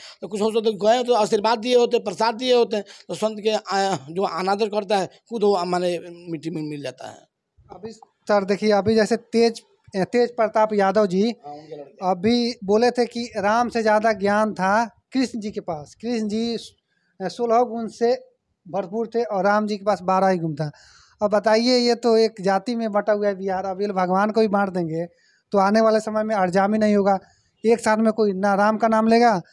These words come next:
Speaker 2: ना कोई कृष्ण का नाम लेगा। इस पे आप क्या बोलेंगे?
Speaker 1: माने, उनके कहने से बढ़ जाएगा।
Speaker 2: वो बोले हैं, भी उनका न्यूज़ चला है।
Speaker 1: उनको बोलने दीजिए ना, उनके कहने से बढ़ जाएगा।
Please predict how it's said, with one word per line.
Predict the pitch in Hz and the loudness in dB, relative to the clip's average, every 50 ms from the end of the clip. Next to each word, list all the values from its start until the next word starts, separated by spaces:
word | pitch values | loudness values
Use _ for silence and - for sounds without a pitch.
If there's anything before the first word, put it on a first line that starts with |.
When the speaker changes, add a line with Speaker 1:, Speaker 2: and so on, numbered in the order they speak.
| _ _ _ _ | _ _ _ _
Speaker 2:
ना | 190 190 196 | -2 -2 0
कोई | 185 226 220 | 2 0 0
कृष्ण | 214 - 247 240 196 147 | 2 2 2 2 2 0
का | - 220 202 | 0 0 0
नाम | 190 185 175 165 160 | 2 2 0 0 0
लेगा। | 160 156 151 160 170 | -2 -2 -4 -4 -6
इस | 190 190 - - | -6 -6 -2 0
पे | 240 | 2
आप | 220 208 | 2 2
क्या | - 214 196 | 2 0 -2
बोलेंगे? | 175 170 165 202 208 | -2 -4 -8 -6 -4
Speaker 1:
माने, | 214 214 | -4 -2
उनके | 220 226 214 247 220 | -4 0 0 0 0
कहने | 208 226 226 226 | 2 0 2 2
से | 214 226 | 2 2
बढ़ | 208 220 185 | 2 0 2
जाएगा। | 160 165 156 147 156 151 147 143 | 2 2 2 2 2 2 0 0
Speaker 2:
वो | 135 | -2
बोले | - 196 220 233 247 269 | -2 0 2 2 4 4
हैं, | 269 262 226 | 4 2 2
भी | 247 233 208 196 226 | -2 -4 -4 -2 0
उनका | 240 240 226 - 233 220 | 0 0 2 2 2 4
न्यूज़ | 220 240 254 - | 4 4 2 2
चला | - 220 214 220 | 2 0 0 0
है। | 214 | -2
Speaker 1:
उनको | 214 220 | -2 -4
बोलने | 208 190 196 202 233 262 | 0 0 2 2 2 2
दीजिए | 254 247 240 226 220 | 0 0 -2 -2 -2
ना, | 226 | -2
उनके | 233 220 214 | -2 -2 -2
कहने | 226 220 | 0 0
से | 226 | 2
बढ़ | 233 254 226 | 2 2 2
जाएगा। | 190 190 170 160 165 170 170 165 156 135 | 2 2 2 2 2 2 2 2 0 -2